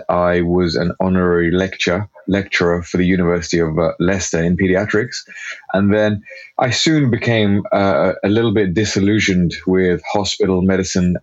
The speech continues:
and the politics associated with, uh, hospital medicine, especially in our beloved N H S. Then I decided, uh, I wanted to have a bit more independence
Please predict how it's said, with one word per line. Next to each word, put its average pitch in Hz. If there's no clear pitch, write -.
and 90
the 80
politics -
associated 92
with, 82
uh, 80
hospital 87
medicine, 82
especially 87
in 90
our 82
beloved 85
N 87
H 85
S. 117
Then 95
I 95
decided, 98
uh, 87
I 90
wanted 92
to 87
have 87
a 87
bit 87
more 87
independence 92